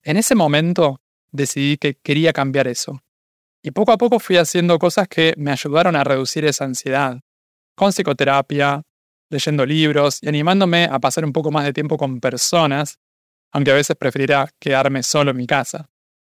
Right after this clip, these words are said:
Otro ejemplo. Una persona con la que estoy trabajando actualmente en coaching de idiomas está aprendiendo inglés. Es una mujer claramente extrovertida,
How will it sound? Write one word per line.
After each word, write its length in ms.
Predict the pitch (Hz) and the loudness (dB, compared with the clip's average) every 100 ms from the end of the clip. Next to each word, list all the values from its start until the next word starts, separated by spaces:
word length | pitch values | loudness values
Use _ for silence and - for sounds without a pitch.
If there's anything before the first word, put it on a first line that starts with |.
| _ _ _ _ _ _ _ - | _ _ _ _ _ _ _ 0
Otro 200 | 196 185 | 4 4
ejemplo. 460 | - 135 117 117 110 _ _ _ _ _ _ | 2 -4 -4 -10 -12 _ _ _ _ _ _
Una 180 | 220 240 | 2 2
persona 400 | - - 196 185 | 2 0 0 2
con 100 | 160 | 4
la 120 | 147 | 2
que 180 | 151 151 | 0 -6
estoy 240 | 139 - | -6 -4
trabajando 440 | 165 156 139 160 151 | 2 2 2 2 2
actualmente 580 | 127 165 160 165 160 143 | 2 2 2 2 0 -2
en 100 | 135 | -2
coaching 320 | 160 156 143 | -2 -2 -4
de 60 | 135 | -4
idiomas 540 | 143 160 151 170 - | 0 0 0 -2 -6
está 260 | 143 - 143 | -8 -2 0
aprendiendo 560 | 139 135 139 143 143 - | 0 0 0 0 -2 -4
inglés. 540 | 139 127 113 - - _ _ _ _ _ - | -6 -2 -2 -4 -8 _ _ _ _ _ -6
Es 120 | 160 | 0
una 140 | 196 | 2
mujer 380 | 160 143 160 156 - | 0 0 0 -2 0
claramente 460 | 170 165 160 160 | 2 2 0 -4
extrovertida, 800 | 147 - - 127 - 170 147 160 | -6 -8 -4 -4 -2 0 0 -2